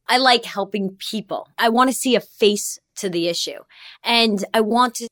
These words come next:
make a difference for them. And I believe that I do on a day-to-day basis. So it's more about, for me personally,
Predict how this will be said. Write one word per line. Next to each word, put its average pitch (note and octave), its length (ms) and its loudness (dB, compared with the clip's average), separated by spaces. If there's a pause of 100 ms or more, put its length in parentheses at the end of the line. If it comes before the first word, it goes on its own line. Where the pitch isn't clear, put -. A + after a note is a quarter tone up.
(140)
make A#3+ 180 2
a A#3 60 0
difference F#3+ 680 -4
for E3+ 160 -8
them. D3 320 -10
And A#3 140 0
I A#3 60 2
believe A3+ 340 0
that A3 160 2
I G3+ 120 2
do G3 420 0
on F#3+ 160 -8
a F#3 60 -6
day-to-day E3+ 500 -6
basis. A#2+ 560 -8 (560)
So C4+ 580 2 (100)
it's A#3+ 180 -2
more C4+ 340 6
about, G3 680 2 (220)
for A3 180 2
me A3 260 2
personally, F3+ 720 -2